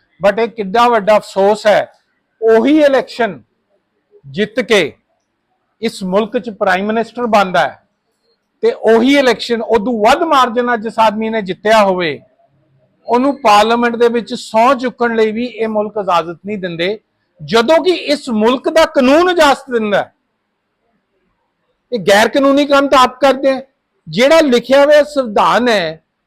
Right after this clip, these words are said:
ਉਹਦੇ ਮੁਤਾਬਕ ਭਾਈ ਅੰਮ੍ਰਿਤਪਾਲ ਸਿੰਘ ਇਲੈਕਸ਼ਨ ਲੜ ਸਕਦੇ ਸੀ। ਉਸ ਲਿਖੇ ਹੋਏ ਸੰਵਿਧਾਨ ਦੇ ਮੁਤਾਬਕ ਭਾਈ ਅੰਮ੍ਰਿਤਪਾਲ ਸਿੰਘ ਇਲੈਕਸ਼ਨ ਜਿੱਤੇ। ਉਸ ਲਿਖੇ ਹੋਏ ਸੰਵਿਧਾਨ ਦੇ ਮੁਤਾਬਕ ਉਹ ਪਾਰਲੀਮੈਂਟ 'ਚ ਸਹੁੰ ਚੁੱਕ ਸਕਦੇ ਹੈ।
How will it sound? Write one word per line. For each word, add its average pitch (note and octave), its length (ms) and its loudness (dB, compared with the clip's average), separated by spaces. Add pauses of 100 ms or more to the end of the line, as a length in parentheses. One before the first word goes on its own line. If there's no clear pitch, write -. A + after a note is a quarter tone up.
ਉਹਦੇ C4+ 300 0
ਮੁਤਾਬਕ B3+ 520 2
ਭਾਈ A3+ 340 -2
ਅੰਮ੍ਰਿਤਪਾਲ A3 640 -2
ਸਿੰਘ A#3 180 -4
ਇਲੈਕਸ਼ਨ A3 300 -6
ਲੜ G#3+ 160 0
ਸਕਦੇ G#3+ 380 -6
ਸੀ। G#3+ 220 -18 (760)
ਉਸ E4 340 2
ਲਿਖੇ C4+ 320 0
ਹੋਏ F4 160 2
ਸੰਵਿਧਾਨ C4+ 600 2
ਦੇ D#4 100 4
ਮੁਤਾਬਕ C4+ 480 2
ਭਾਈ B3 300 2
ਅੰਮ੍ਰਿਤਪਾਲ A#3+ 500 -2
ਸਿੰਘ C4 180 -8
ਇਲੈਕਸ਼ਨ A#3 420 -6
ਜਿੱਤੇ। C4 420 -2 (1200)
ਉਸ D#4+ 380 2
ਲਿਖੇ C4 380 0
ਹੋਏ F#4+ 160 2
ਸੰਵਿਧਾਨ D#4 540 2
ਦੇ D4+ 120 2
ਮੁਤਾਬਕ C#4+ 640 0
ਉਹ D4 200 0
ਪਾਰਲੀਮੈਂਟ C4+ 560 2
'ਚ C#4 120 -12
ਸਹੁੰ C4+ 260 -2
ਚੁੱਕ C#4+ 200 -14
ਸਕਦੇ C4 360 -8
ਹੈ। C#4 200 -16